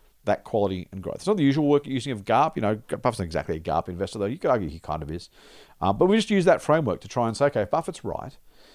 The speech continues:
and you want to build a, a super long-term focused portfolio of, of the best companies you could find, and as long as you make sure you buy them at the right price," that's exactly the approach we've taken. So I, I think, you know, I absolutely get where our, our, our listener's coming from. I don't think he's wrong in any meaningful way,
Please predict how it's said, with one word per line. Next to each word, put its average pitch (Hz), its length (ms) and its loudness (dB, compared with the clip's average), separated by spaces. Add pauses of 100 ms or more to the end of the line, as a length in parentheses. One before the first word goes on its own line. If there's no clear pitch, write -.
(160)
and 113 80 0
you 131 100 6
want 131 120 6
to 135 40 4
build 113 300 4
a, 98 360 4 (200)
a - 80 -10
super 165 400 2
long-term 104 580 0
focused - 360 -6
portfolio 78 640 -6
of, 76 100 -6
of 87 140 -6
the 87 60 -14
best 104 240 0
companies 92 240 -6
you 98 60 -12
could 101 120 -8
find, 76 360 -6 (440)
and 104 80 2
as 113 100 2
long 147 220 4
as 143 60 2
you 147 40 2
make 127 120 4
sure 120 80 0
you - 20 -2
buy 101 100 4
them 95 60 2
at 80 60 -4
the 78 60 -2
right 90 180 2
price," 127 180 4
that's 127 140 2
exactly 123 300 0
the 104 60 0
approach 95 240 -2
we've 78 80 -10
taken. - 340 -8
So 117 260 4 (360)
I, 113 140 4
I 127 80 4
think, 147 260 0
you 107 120 -4
know, 117 100 8
I 107 260 8
absolutely 117 440 4
get 113 200 6
where 95 240 6
our, 87 280 4
our, 87 240 -2 (100)
our 90 100 -2
listener's 92 280 -8
coming 107 180 -2
from. 196 240 -4 (400)
I 92 80 -2
don't 131 240 6
think 117 160 -2
he's 95 160 -6
wrong 135 320 4
in 117 140 -2
any 113 100 2
meaningful 107 420 0
way, 127 380 4